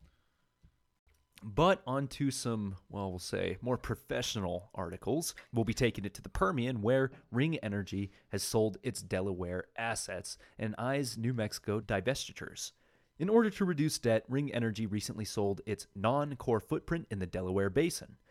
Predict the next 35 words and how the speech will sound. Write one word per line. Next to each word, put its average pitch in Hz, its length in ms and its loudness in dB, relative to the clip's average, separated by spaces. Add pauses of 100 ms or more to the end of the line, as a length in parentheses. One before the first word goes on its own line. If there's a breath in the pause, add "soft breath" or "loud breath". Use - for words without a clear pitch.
(220 soft breath)
Additionally, 175 460 6
the 156 140 -2
Permian 143 400 2
Basin 110 580 2
E 110 160 -2
and 92 140 -4
P 104 400 -2
wants 98 320 -4
to 95 80 -10
sell 87 400 -2
off 90 180 0
holdings 117 500 -2
in 95 140 -8
New 92 100 -4
Mexico. 95 640 -4 (520 soft breath)
The - 80 4
Delaware 180 420 10
assets 123 440 2
that 98 100 0
were 107 140 2
divested 107 640 2
have 90 320 -2 (120)
recent 107 440 -4
average 95 320 -4
production 143 520 0
of 104 80 -6
about 101 280 0
two 160 140 -2
hundred 151 240 -2
and 104 100 -8
forty 123 260 0
barrels 107 380 0
of 104 120 -8
oil 98 220 2
equivalent 101 540 -4